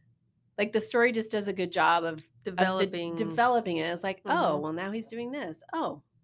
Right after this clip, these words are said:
Speaker 1: look, he happens to be the Messiah."
Speaker 2: <laughs>
Speaker 1: And so it goes through this whole thing, but she kind of gets into some trouble with her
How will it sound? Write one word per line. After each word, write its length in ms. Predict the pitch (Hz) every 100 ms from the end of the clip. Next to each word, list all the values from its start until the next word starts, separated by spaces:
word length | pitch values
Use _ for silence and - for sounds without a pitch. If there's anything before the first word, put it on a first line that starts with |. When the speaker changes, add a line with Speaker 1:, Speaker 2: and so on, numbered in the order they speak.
| _ -
Speaker 1:
look, 240 | 285 -
he 160 | - 220
happens 400 | 202 180 226 226
to 140 | -
be 260 | 220 226 254
the 120 | 254
Messiah." 960 | 285 359 - 508 659 587 427 - - 339 381 -
Speaker 2:
<laughs> 240 | - - -
Speaker 1:
And 240 | 262 269
so 240 | 269 277 262
it 300 | 233 220 214
goes 240 | 247 349
through 100 | 269
this 160 | 240 240
whole 220 | 254 240
thing, 200 | 285 302
but 120 | 202 -
she 460 | - 320 381 359 -
kind 240 | 247 226
of 100 | 208
gets 200 | 208 -
into 560 | 196 196 - 196 180 170 - -
some 220 | - 180
trouble 380 | 185 185 180 165
with 240 | 156 151 - _ _ _ _
her 280 | 180 170